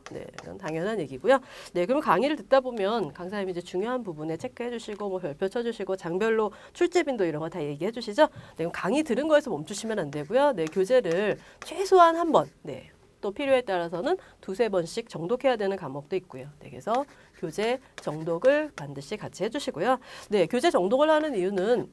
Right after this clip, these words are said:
이해하기 위해서, 그죠? 네, 이해가 돼야 되니까. 네, 그 다음에는, 네, 우리 지식형도 이게 오지선다거든요. A는 사지선다였죠. 그래서 오지선다기 때문에 분명히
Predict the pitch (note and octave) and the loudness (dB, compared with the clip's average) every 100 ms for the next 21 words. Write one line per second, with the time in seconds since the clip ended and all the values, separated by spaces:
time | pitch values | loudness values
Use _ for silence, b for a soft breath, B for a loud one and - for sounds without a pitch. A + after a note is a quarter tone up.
0 | - A#3 C4+ C4+ B3 A3+ D3 C3+ - - | -6 0 2 2 0 -4 -4 -6 -10 -14
1 | F#3 G#3 - - F3 F3+ F3+ F3 A#3 B3 | -12 -12 -14 -14 -6 0 0 2 0 0
2 | F3 F3 E3 C3+ - B2+ - B - G3 | 0 -2 -4 -8 -10 -12 -12 B -4 4
3 | C#4 D#4 D4 A#3 C#4+ F#3 - B B - | 8 8 8 6 6 4 -2 B B -20
4 | - - - C#3+ E3 A3+ C#4 C#4 G3 A#3+ | -20 -16 -10 -8 -4 -2 -2 -2 -4 -2
5 | C#4 B3 G#3 A3+ E3+ E3 F3+ G3 C#3 - | -2 0 2 2 0 0 0 0 -2 -8
6 | - A3 B3 D4 A#3+ D#3+ C3+ A#2 F3+ C#4 | -4 -2 2 2 2 0 -2 -6 -6 -2
7 | E3 G#3 C4 C4 F3 F3 A3+ A#3+ A3 F#3 | 2 2 2 0 -2 -4 -2 0 2 0
8 | - C#3 D3 G#3+ C#3 - G#3 A3+ B B | 0 -6 -4 -4 -4 -6 -6 -8 B B
9 | E3 F3+ G#3 B3 A#3+ A3+ A3 A3 G3 G3+ | -4 -2 0 -2 0 0 -2 -4 -6 2
10 | C#4 A3 - B B B B A#3 D4 C#4 | 4 4 2 B B B B -2 0 2
11 | A#3 C4 F#3+ | 2 0 0